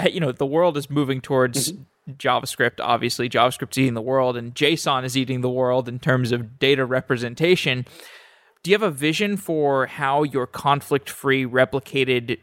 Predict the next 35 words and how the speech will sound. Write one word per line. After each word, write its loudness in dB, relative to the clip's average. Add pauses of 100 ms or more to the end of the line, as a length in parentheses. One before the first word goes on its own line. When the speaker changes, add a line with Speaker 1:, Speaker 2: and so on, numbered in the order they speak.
Speaker 1:
json 0
data 0
type -2
might 0
make -2
it -2
to -4
market 2
and -8
start 2
to -8
make 2
it 0
into -4
an 2
application 0
like 0
Slack? -2 (100)
Speaker 2:
Yeah, 0
totally. -2
So, 0 (580)
as, 2
as -2
I 4
said, 0 (100)
we're -2
working -2
on 0
this, 2
uh, 2 (180)
JavaScript 2
implementation 0
called -4
Auto 0
Merge, 0